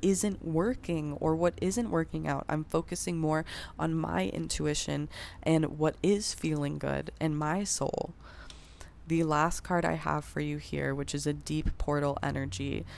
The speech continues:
enter the chamber of healing. A spiritual gift of healing is coming to you now.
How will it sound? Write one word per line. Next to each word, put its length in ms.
enter 320
the 120
chamber 440
of 180
healing. 520
A 60
spiritual 560
gift 300
of 120
healing 380
is 140
coming 340
to 160
you 120
now. 420